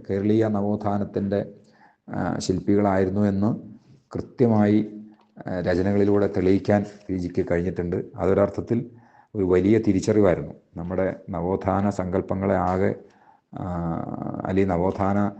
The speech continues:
ആ, ശില്പികളുടെ ഗണത്തിലേക്ക് ഒട്ടേറെ പേരെ പരിചയപ്പെടുത്താനും അവരെ കൂടി ഉൾപ്പെടുത്താനും,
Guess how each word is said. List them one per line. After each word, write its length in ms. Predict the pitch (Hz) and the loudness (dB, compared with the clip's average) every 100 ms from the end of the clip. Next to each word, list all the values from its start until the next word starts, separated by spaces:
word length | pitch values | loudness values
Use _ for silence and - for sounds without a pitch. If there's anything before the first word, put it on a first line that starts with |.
| - - _ - | -20 -20 _ -10
ആ, 60 | 110 | -6
ശില്പികളുടെ 920 | - 90 - 104 110 107 107 107 - - - | -4 -4 0 4 6 6 2 0 -12 -16 -10
ഗണത്തിലേക്ക് 800 | 92 90 87 101 101 101 80 - - | -6 -6 -2 0 0 0 -4 -6 -10
ഒട്ടേറെ 420 | 87 92 101 113 | -4 2 4 4
പേരെ 260 | 107 101 104 | 4 2 2
പരിചയപ്പെടുത്താനും 840 | 92 82 98 98 87 90 98 160 - | 0 0 0 -2 -4 -4 -4 -8 -12
അവരെ 200 | 87 87 | -4 -2
കൂടി 220 | 92 98 95 | 0 2 2
ഉൾപ്പെടുത്താനും, 680 | 85 92 85 92 95 95 | 0 -2 0 0 0 -6